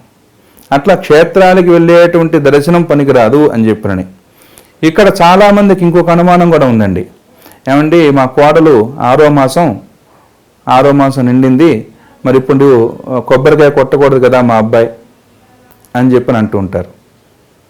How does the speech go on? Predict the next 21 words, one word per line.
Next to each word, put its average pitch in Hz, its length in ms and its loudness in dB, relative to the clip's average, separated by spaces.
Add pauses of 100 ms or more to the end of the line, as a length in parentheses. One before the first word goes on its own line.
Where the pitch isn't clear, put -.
(440)
ఇది 147 160 0
ఎక్కడా 190 460 2
కూడా 180 320 2
ఏ 165 260 2
శాస్త్రంలో 175 720 0
కూడా 170 180 2
చెప్పబడలేదమ్మా. 131 880 -2 (640)
ఎందుకంటే 156 760 0 (640)
కొబ్బరికాయ 170 500 2
కొడితే 170 400 0
నష్టం 165 400 -2
ఏమిటి? 156 440 -2 (1300)
కొబ్బరికాయ 151 640 0 (460)
ఎక్కడో 151 540 0
వేరు, 135 320 2
కొబ్బరి 127 400 -2 (100)
చెట్టు 139 160 0
యొక్క 127 180 -2
వేరు 135 280 2
భూమిలో 135 460 0
ఉంటుంది, 139 580 0